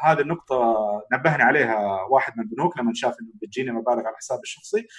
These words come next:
قال لي: "ما ينفع كذا." قال لي: "إذا هذا، إذا بتقدم خدمات تجارية، افتح مؤسسة تجارية." وهذا اللي فعلًا اللي صار، إنه أنا مؤخرًا عشان كذا يعني صرت بشتغل باسم، آه، مؤسسة، عندي مؤسسة اللي هي أفق. آه، فالشاهد أنا عودًا على الموضوع إنه، إنه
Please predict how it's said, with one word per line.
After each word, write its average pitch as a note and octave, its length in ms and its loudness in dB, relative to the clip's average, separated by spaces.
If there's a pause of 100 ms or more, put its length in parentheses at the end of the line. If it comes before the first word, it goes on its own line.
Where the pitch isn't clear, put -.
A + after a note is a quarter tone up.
(300)
قال G#3 80 6
لي: G#3 260 10
"ما G3 180 6
ينفع A#2+ 220 2
كذا." D3+ 260 0
قال F3+ 120 2
لي: D#3+ 80 2
"إذا D#3 100 2
هذا، F3+ 240 8
إذا D#3+ 200 4
بتقدم D3+ 460 0
خدمات D3+ 380 0
تجارية، D#3+ 460 4
افتح - 280 -4
مؤسسة A#2+ 360 -4 (140)
تجارية." F#2+ 340 -10
وهذا F#3+ 200 8
اللي C3 100 6
فعلًا C#3 220 0
اللي A#2+ 120 2
صار، C3+ 320 4 (400)
إنه C#3 120 0
أنا D3 120 4
مؤخرًا C#3+ 480 2
عشان B2 200 -6
كذا B2 180 -2
يعني G2+ 200 0
صرت A#2+ 200 -6 (100)
بشتغل A#2 340 -6
باسم، A2 600 -4
آه، G2 280 -10
مؤسسة، A#2+ 460 -6
عندي A#2 200 -2
مؤسسة A#2 380 -10
اللي C#3 200 -2
هي B2 80 2 (100)
أفق. - 220 -6 (640)
آه، C3+ 320 12
فالشاهد A#3 440 10
أنا F#3+ 120 10
عودًا F#3+ 360 10
على D3+ 140 6
الموضوع C3 520 6
إنه، C3+ 460 0
إنه C3+ 420 0